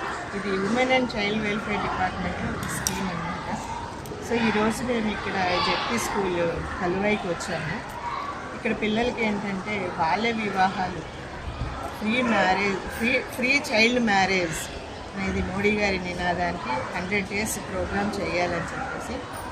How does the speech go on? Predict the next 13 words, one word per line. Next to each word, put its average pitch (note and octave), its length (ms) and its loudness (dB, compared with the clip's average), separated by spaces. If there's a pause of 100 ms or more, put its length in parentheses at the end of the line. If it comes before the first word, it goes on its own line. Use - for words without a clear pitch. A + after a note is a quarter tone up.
(220)
జిల్లా G3+ 220 6
కలెక్టర్ F#3 420 0
గారు, F3 380 0 (400)
తర్వాత F#3+ 540 0
మా F#3 140 2 (440)
జిల్లా G3 300 6
ప్రాజెక్ట్ F#3 460 2
డైరెక్టర్ F3+ 520 2
హెన్నా F3 240 2
సుజనా F3 380 -2
గారి D#3+ 280 -2
ఆదేశాల E3 500 -2
మేరకు D#3 420 -4